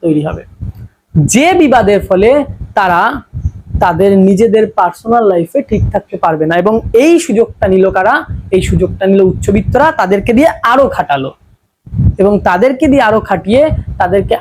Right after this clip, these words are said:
আরো কাজ করাতে করাতে একটা টাইম একটা স্ট্যান্ডার্ড জায়গায় তারা পৌঁছে গেল, কিন্তু এই গরিবরা গরিবই থেকে গেল। বুঝতে পারলি?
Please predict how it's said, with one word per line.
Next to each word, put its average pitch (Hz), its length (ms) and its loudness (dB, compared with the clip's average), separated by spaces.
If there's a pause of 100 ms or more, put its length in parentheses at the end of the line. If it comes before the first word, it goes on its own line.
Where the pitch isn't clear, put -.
আরো 220 220 0
কাজ 254 260 -4
করাতে 190 280 0
করাতে 185 300 0
একটা - 480 -4
টাইম 214 240 0
একটা 214 240 -2
স্ট্যান্ডার্ড 185 520 -2
জায়গায় 208 380 2
তারা 196 220 0
পৌঁছে 262 320 0
গেল, 196 160 2 (360)
কিন্তু 202 220 2
এই 208 100 2
গরিবরা 202 600 0
গরিবই 160 380 0
থেকে 147 240 -8
গেল। 147 180 -6 (2000)
বুঝতে 170 240 0
পারলি? 240 360 0